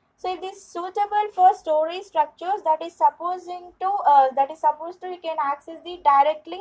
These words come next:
our data. So it is, uh, directly accessing the data, right? There is no problem with the direct accessing in this. Okay, suitable for, okay, suitable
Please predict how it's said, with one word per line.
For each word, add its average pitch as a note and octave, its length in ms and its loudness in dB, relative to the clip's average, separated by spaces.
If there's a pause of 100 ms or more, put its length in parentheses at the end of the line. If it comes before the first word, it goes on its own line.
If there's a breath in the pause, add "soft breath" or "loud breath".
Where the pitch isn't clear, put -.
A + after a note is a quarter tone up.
our E4+ 200 2
data. A3+ 340 -2 (480)
So F#4+ 240 4
it D#4 180 -2
is, D4 240 -6
uh, B3 120 4
directly D4 420 4 (180)
accessing E4 380 -10
the E4 80 -16
data, C#4+ 280 -2
right? D#4 280 0
There D4+ 160 0
is D#4 160 -14
no F#4 120 0
problem D#4+ 400 2
with E4 100 -16
the E4 160 -4
direct C#4 280 0
accessing C#4+ 520 -2
in C4 120 -16
this. F#3 260 -10 (440 soft breath)
Okay, D4 300 -2 (960)
suitable E4 720 -4
for, D4+ 440 4 (2250)
okay, D4+ 300 -6
suitable D#4 680 -4